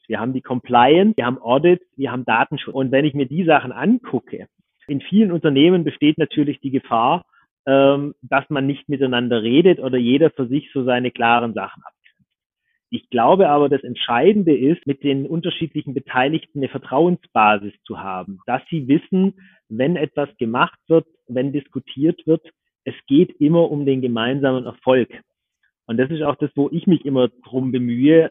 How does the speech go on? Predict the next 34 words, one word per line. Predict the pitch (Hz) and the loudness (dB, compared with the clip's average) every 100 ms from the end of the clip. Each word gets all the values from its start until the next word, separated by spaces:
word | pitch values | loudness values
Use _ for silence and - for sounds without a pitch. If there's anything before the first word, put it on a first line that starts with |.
| 131 | -2
mit | 127 123 | -6 -4
meinen | 117 123 165 156 - | 0 2 0 -4 -4
Stakeholdern | 117 120 123 120 120 | -4 -4 -4 -2 -2
dann | 117 | -4
einfach | 107 110 117 123 123 - | -8 -10 -4 0 0 -2
in | 131 | -8
Erklärungen | 135 131 135 190 165 139 123 | -8 -2 4 4 4 2 -4
zu | 123 | -10
kommen. | - 123 147 143 | -2 0 0 -4
Und | 123 | -8
auch | 123 139 | -6 -6
als | 135 - | -6 -6
Berater | 127 110 120 190 139 113 | -2 4 4 4 2 4
war | 120 | 2
es | 127 | 0
für | - | -4
mich | 127 107 | -6 -2
wichtig, | 123 139 - 113 107 _ | -2 -2 -4 -4 -4 _
ähm, | 123 120 | -6 -6
die | 120 | -6
für | - | -8
den | 127 123 | -8 -4
Kunden | 147 185 185 139 110 101 _ | 0 0 0 -4 -6 -10 _
beste | 123 123 _ 113 104 - | 0 0 _ -4 -4 -6
Entscheidung | 117 - 123 143 147 - | -10 -2 2 4 2 0
zu | 117 | -8
forcieren | - 113 - 127 139 | -10 -10 0 2 2
und | 120 | 0
nicht | 127 139 | -2 -2
unbedingt | 143 131 127 127 - | -2 -2 -2 -6 -8
die | 127 | -10
für | 123 | -6
meinen | 113 | -6
Geldbeutel. | 110 135 180 - 104 - 147 | -4 -2 -2 -4 -6 -2 -4